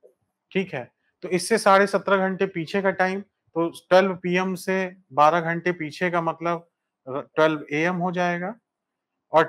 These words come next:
ट्वेल्व ए एम से ये आपका बारह घंटे हुआ और इसमें अगर आप साढ़े पांच घंटे और घटा दीजिए, तो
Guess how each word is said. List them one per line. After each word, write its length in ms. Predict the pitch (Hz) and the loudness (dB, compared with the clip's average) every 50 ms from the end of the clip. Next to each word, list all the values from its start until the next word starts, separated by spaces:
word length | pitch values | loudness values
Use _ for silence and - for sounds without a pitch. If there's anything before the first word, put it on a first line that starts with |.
| - - - | 0 -2 4
ट्वेल्व 280 | 190 196 202 208 190 - - | 4 6 6 4 2 -4 -2
ए 100 | 165 170 | 0 0
एम 180 | 180 185 185 180 | 0 0 0 -2
से 160 | 180 - 175 | -4 -6 -4
ये 80 | 165 170 | 0 0
आपका 260 | 170 165 165 185 170 | 0 0 0 -2 0
बारह 280 | 143 147 143 151 170 | 2 4 4 4 4
घंटे 320 | 180 175 180 180 180 180 185 | 2 0 -2 -2 -2 -2 -2
हुआ 300 | 175 175 180 185 202 208 | -2 -2 -2 -2 -2 -2
और 280 | - - 151 156 156 | -2 -2 -2 -2 -2
इसमें 260 | 156 - - 180 190 190 | -4 -8 -8 -4 -2 0
अगर 200 | 185 180 185 180 | 0 0 0 0
आप 120 | 180 175 | 0 -2
साढ़े 320 | 175 - 170 156 156 175 | -2 -2 0 0 0 0
पांच 320 | 175 175 165 165 175 170 170 | 0 0 0 0 0 0 -4
घंटे 320 | 147 156 156 147 - 175 | -8 -8 -8 -8 -8 -8
और 300 | 170 147 156 160 180 180 | -6 0 2 2 2 2
घटा 280 | 156 160 151 - 139 135 | 0 -2 -2 -2 -2 -2
दीजिए, 360 | 127 127 123 123 131 156 196 - _ _ _ _ _ _ _ _ _ _ _ - | -4 -6 -10 -12 -12 -12 -14 -14 _ _ _ _ _ _ _ _ _ _ _ 0
तो 360 | 175 185 220 226 226 - _ | 2 2 2 2 -2 -8 _